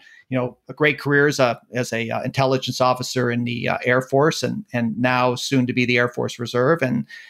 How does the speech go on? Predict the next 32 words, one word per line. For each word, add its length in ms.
and 100
she'll 200
introduce 500
our, 420
um, 460
our, 300
our 160
special 340
guest 300
here 140
today, 340
who's, 400
uh, 320
Air 160
Force, 460
uh, 340
fighter 240
pilot. 420
And 160
so, 320
Trish, 340
I 60
guess, 200
how's, 360
how's 180
things 240
going 200
down 200
in 80
Florida 340
with 220
you? 140